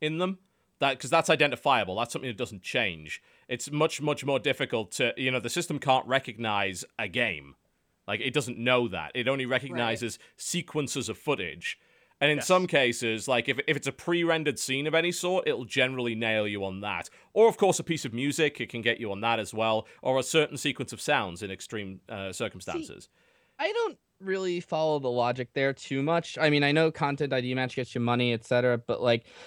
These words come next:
Speaker 4: the whole, don't you want to encourage user gen-, and something with a lot of user-generated content, people to, like, share the levels they've made or play cool levels and show off the g-, it seems like it just goes hand in hand with, like, YouTube video stuff. Why would you ever do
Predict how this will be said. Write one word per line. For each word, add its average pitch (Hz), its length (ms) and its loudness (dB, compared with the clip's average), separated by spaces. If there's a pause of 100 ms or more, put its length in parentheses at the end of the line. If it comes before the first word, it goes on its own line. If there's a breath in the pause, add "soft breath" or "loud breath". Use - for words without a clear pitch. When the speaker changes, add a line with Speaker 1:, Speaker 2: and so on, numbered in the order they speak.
(380 loud breath)
Speaker 4:
the 226 120 8
whole, 285 240 4
don't 247 240 2
you 359 100 0
want 320 140 2
to 262 80 0
encourage 170 800 0
user 165 260 0
gen-, 156 220 0
and 165 160 2
something 254 200 6
with 262 120 2
a - 20 2
lot 175 140 6
of 170 60 2
user-generated 143 680 0
content, 147 460 -2
people 127 320 -4
to, - 120 -2
like, 113 280 2
share 131 340 4
the 127 100 4
levels 120 360 2
they've 110 200 -2
made 117 460 2
or 110 80 -4
play 120 400 2
cool 127 280 -2
levels 117 440 0
and 104 100 -10
show 120 160 -2
off 113 220 0
the 117 60 -8
g-, 98 120 -12
it 170 160 0
seems 302 240 -4
like 202 280 2 (160)
it 147 160 0
just 151 160 -4
goes 156 240 0
hand 151 320 0
in 131 100 -2
hand 135 480 0
with, 92 140 -8
like, 92 160 -6
YouTube 92 340 -8
video 92 340 -6
stuff. 92 280 -8
Why 151 160 4
would 214 160 2
you 214 100 4
ever 202 140 0
do 180 320 4